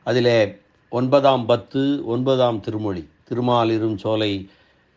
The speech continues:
எம்பெருமானையும் சிறுமாலிரும் சோலையும் மங்களாசாசனம் செய்யக்கூடிய திருமொழி. அதனுடைய மூன்றாவது பாசுரத்தை இன்று நாம் இணைந்து அனுபவிக்க இருக்கிறோம்.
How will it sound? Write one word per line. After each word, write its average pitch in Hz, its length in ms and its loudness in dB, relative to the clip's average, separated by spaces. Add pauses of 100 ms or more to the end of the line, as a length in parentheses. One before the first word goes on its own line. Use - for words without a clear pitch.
(140)
எம்பெருமானையும் 117 840 -2
சிறுமாலிரும் 110 640 -2
சோலையும் 117 560 -2
மங்களாசாசனம் 110 800 -2
செய்யக்கூடிய 104 640 -6
திருமொழி. 104 600 -6 (880)
அதனுடைய 117 380 2
மூன்றாவது 135 560 6
பாசுரத்தை 107 480 0
இன்று 107 220 0
நாம் 104 240 0
இணைந்து 120 680 0
அனுபவிக்க 98 520 -6
இருக்கிறோம். 92 420 -14